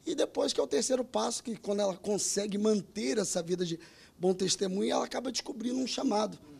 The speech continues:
né? Que ela se adapta com o estilo de vida cristão. Ela fala, "Eu não posso ser um cristão sem pregar. Eu não posso ser um cristão sem louvar, sem falar de Jesus." E acaba, "Então vou ser um líder de algum lugar pra,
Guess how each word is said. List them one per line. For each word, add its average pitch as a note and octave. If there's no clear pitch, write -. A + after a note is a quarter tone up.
né? G3
Que G3
ela F#3
se -
adapta A3
com -
o A3
estilo -
de G#3+
vida G#3+
cristão. G3+
Ela A#3
fala, G#3+
"Eu -
não D4
posso B3+
ser -
um B3
cristão B3
sem C#4+
pregar. F#3
Eu C#4+
não D4
posso A3
ser G#3+
um G#3+
cristão A#3
sem C4
louvar, G#3+
sem G3+
falar G3+
de E3+
Jesus." F3+
E -
acaba, G#3
"Então A3
vou C4+
ser C4
um A#3
líder G3
de F3
algum F3
lugar F3+
pra, G#3